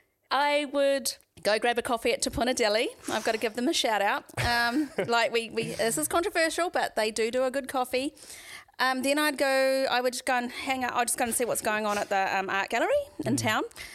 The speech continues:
Speaker 1: Great little space, see what they've got going on, talk to the girls, see what's, what else is happening, 'cause I usually got a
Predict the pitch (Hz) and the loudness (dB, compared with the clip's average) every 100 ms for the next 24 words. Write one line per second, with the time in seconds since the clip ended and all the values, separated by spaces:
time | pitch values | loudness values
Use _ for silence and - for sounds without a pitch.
0 | - - 214 220 214 233 214 - 240 - | -10 -2 -2 0 -2 0 0 0 -2 -2
1 | 196 202 208 - 208 214 208 208 208 208 | -4 -2 -4 -4 -4 -2 0 0 0 0
2 | 208 214 - _ 233 - 214 214 208 208 | -2 -6 -10 _ -6 -4 -2 0 0 0
3 | 214 196 - - - 208 214 226 - 202 | 0 -2 -2 -4 -2 0 0 0 -2 -4
4 | - 220 - 269 302 - 202 208 214 208 | -4 -4 -4 -2 -2 -2 -4 -4 -6 -4
5 | 170 185 | -4 -6